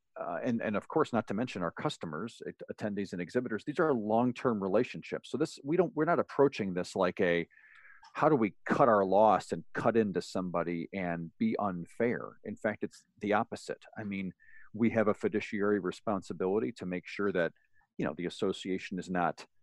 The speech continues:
um, being cheated or being, or paying too much than is, than is, um, than is correct. But just like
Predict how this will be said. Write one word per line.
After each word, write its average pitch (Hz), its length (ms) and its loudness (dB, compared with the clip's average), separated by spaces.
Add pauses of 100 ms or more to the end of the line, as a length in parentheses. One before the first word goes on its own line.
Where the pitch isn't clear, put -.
(280)
um, 85 380 -4 (440)
being 78 320 -8
cheated 120 600 0
or 90 200 -2
being, 87 260 -4 (220)
or 98 140 2
paying 107 420 0
too 117 160 -4
much 104 320 -2
than 85 160 -2
is, 82 320 -6 (160)
than 90 180 -2
is, 82 380 -8
um, 82 320 -6
than 82 120 -4
is 78 120 -10
correct. 92 580 -2 (460)
But 160 160 2 (300)
just - 200 0
like 143 240 2